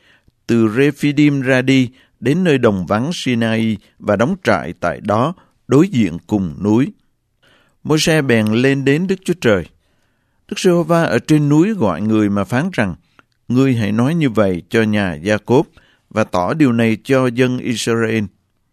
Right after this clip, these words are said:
Các ngươi đã thấy điều ta làm cho người Ai-cập. Ta chở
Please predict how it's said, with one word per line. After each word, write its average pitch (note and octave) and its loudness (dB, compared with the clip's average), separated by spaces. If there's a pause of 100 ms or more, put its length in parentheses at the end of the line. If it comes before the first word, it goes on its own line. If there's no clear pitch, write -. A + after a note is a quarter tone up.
(720)
Các F#3+ -2
ngươi E3 4
đã A2 4
thấy D3+ 0
điều B2 2
ta C3 0
làm G#2+ 0
cho A#2+ -2
người A2 0
Ai-cập. A2 0 (760)
Ta A#2 -2
chở G2 2